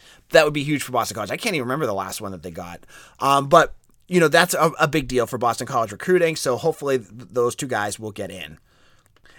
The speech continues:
And more news for Cam Schwartz about women's basketball, who was named, uh, the N C double A starting five. It's like their five stars of the week. She had that thirty-nine point game against Clemson.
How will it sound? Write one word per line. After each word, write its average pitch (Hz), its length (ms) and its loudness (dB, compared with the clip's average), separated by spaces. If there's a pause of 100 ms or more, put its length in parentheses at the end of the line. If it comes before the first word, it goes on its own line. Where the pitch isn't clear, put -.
And 160 180 -2
more 202 260 8
news 208 320 2
for 156 140 -6
Cam 208 240 -2
Schwartz 202 400 0
about 131 320 -4
women's 165 260 -4
basketball, 180 600 -2
who 185 100 -8
was 151 160 -6
named, 139 320 -10 (380)
uh, 117 380 0
the 135 180 -12
N 180 120 4
C 180 400 2
double 143 220 0
A 143 240 2
starting 147 340 0
five. 151 360 2
It's 123 100 -6
like 117 140 -4
their 104 100 -8
five 117 300 -2
stars 117 320 -4
of 117 40 -8
the 110 80 -6
week. 151 300 -2 (260)
She 175 440 0
had 139 340 -2
that 131 180 0
thirty-nine 139 360 0
point - 320 0
game 131 180 0
against 110 280 -8
Clemson. 147 540 -4